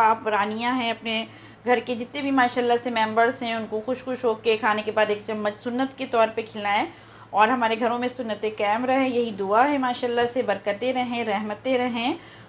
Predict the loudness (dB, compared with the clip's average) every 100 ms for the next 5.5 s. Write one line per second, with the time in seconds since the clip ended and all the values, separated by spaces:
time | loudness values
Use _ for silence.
0 | -6 -4 0 4 4 4 0 -2 0 0
1 | 0 -2 0 2 2 0 0 2 2 -2
2 | -6 -10 -2 0 0 -2 -4 -2 0 0
3 | -4 -6 -2 0 0 -2 -4 0 0 0
4 | 2 0 2 2 2 -2 -8 -4 -4 -2
5 | 2 2 2 0